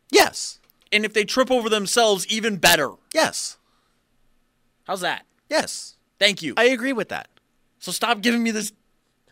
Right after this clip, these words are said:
Speaker 1: I'm not
Speaker 2: malarkey.
Speaker 1: giving you, I'm not
Speaker 2: You're trying to make me
Speaker 1: giving
Speaker 2: run
Speaker 1: you
Speaker 2: through a brick
Speaker 1: B S.
Speaker 2: wall, and joke's on you, there's no brick walls here.
Speaker 1: <laughs>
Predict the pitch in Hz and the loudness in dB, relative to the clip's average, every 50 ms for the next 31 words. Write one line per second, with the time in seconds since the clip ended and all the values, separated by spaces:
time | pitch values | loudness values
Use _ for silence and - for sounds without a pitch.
0 | _ _ _ _ _ - - 233 - 254 240 226 233 - 202 - 240 202 202 247 | _ _ _ _ _ -14 -2 2 4 6 6 8 10 10 10 8 6 4 2 2
1 | 285 294 254 277 254 240 233 226 226 226 226 - - 175 185 175 170 190 214 226 | 2 2 2 0 -2 -2 -2 -2 -2 -2 -2 -4 -6 -8 -8 -8 -6 -4 -4 -4
2 | 202 180 156 139 139 _ _ _ - 247 294 285 440 440 349 311 277 - 220 220 | -4 -6 -14 -20 -20 _ _ _ -4 -2 0 4 4 4 4 4 2 2 2 2
3 | 233 277 254 240 262 277 269 - 269 247 220 202 190 180 247 269 - 226 240 254 | 2 0 4 6 6 6 6 4 2 2 4 4 6 6 6 4 4 4 4 6
4 | 233 208 190 180 180 175 180 - 226 254 277 - - - 233 220 214 233 240 202 | 8 8 8 6 4 2 0 4 4 4 4 2 0 0 0 0 0 -2 -2 -2
5 | 220 208 233 247 220 - - 170 214 220 214 - 175 196 196 196 190 175 - - | -2 0 0 0 0 0 -2 2 2 2 2 4 4 8 8 8 8 6 2 -6
6 | 135 110 - - - | -8 -8 -10 -12 -16